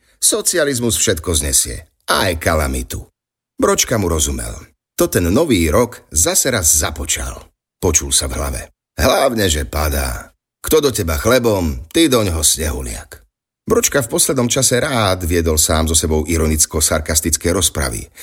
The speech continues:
Akože je nejaký vtipný herec, Taragel, alebo ten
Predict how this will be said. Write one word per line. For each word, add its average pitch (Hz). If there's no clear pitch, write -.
Akože 78
je 71
nejaký 65
vtipný 71
herec, 85
Taragel, 76
alebo 67
ten -